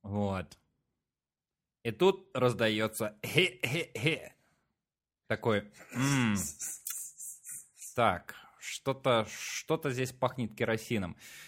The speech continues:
Это вот я, я сделал опрос, кто из вас больной? Большинство подняло руки.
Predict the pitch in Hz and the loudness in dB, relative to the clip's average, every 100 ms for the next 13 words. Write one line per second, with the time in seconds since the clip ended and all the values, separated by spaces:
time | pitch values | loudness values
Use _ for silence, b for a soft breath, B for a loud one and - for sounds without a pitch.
0 | B 170 175 147 135 120 120 135 127 131 | B 6 8 8 8 8 4 4 4 6
1 | 123 117 113 - 196 190 - - - - | 8 8 6 6 4 4 -2 -8 -4 4
2 | 208 - - - 123 120 120 160 165 - | 6 6 2 -2 0 4 8 8 4 -6
3 | 127 113 131 127 131 120 95 - _ _ | -4 4 4 6 2 2 0 -6 _ _
4 | _ _ _ _ _ _ _ _ _ _ | _ _ _ _ _ _ _ _ _ _
5 | 113 127 127 110 - 156 165 117 113 113 | 4 4 4 -2 4 6 6 4 4 4
6 | 113 104 92 - | 4 2 -2 -8